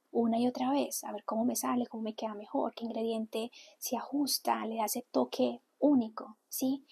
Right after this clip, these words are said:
Entonces, quiero profundizar, eh, en mejorar mi estado físico, porque paso mucho tiempo en la computadora sentada y siento que necesito caminar. Entonces,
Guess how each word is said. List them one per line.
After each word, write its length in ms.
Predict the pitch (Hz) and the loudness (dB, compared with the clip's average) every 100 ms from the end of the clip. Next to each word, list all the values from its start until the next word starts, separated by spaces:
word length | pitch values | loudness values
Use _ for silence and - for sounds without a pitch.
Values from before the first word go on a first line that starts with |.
| - - - - | -18 -18 -18 -8
Entonces, 720 | 247 220 220 214 214 233 226 | -4 -2 -2 0 0 0 -2
quiero 280 | - 247 247 | 2 2 4
profundizar, 1000 | - 262 233 214 214 - 202 202 220 226 - - - _ | 2 2 2 0 0 0 0 -2 -4 -6 -12 -20 -20 _
eh, 920 | - 226 214 208 208 208 220 226 - 294 - | -10 -8 -8 -10 -12 -18 -20 -20 -20 -20 -2
en 160 | 240 240 | 4 6
mejorar 480 | 233 - 226 220 294 | 6 0 -2 2 6
mi 140 | 277 | 6
estado 380 | 240 - 226 214 | 6 2 0 -2
físico, 720 | - 262 240 254 - - 214 | -2 0 2 0 -2 -4 -2
porque 240 | - 220 226 | -2 -6 -4
paso 240 | 220 214 | -2 2
mucho 260 | 233 254 262 | 4 4 2
tiempo 220 | 262 254 | 2 4
en 60 | 254 | 2
la 80 | 233 | 0
computadora 580 | 226 226 - 220 233 | -2 -2 -2 0 0
sentada 600 | 247 247 240 247 254 247 240 | 0 -2 -2 -2 0 2 0
y 80 | |
siento 360 | 226 240 233 - | -2 -4 -6 -6
que 300 | - 233 233 - - - | -4 -4 -6 -12 -12 -2
necesito 540 | 226 226 220 214 208 | 0 0 -4 -6 -6
caminar. 460 | - 226 226 285 285 | -4 -2 2 4 4
Entonces, 500 | 247 220 233 262 | 0 -4 -2 -2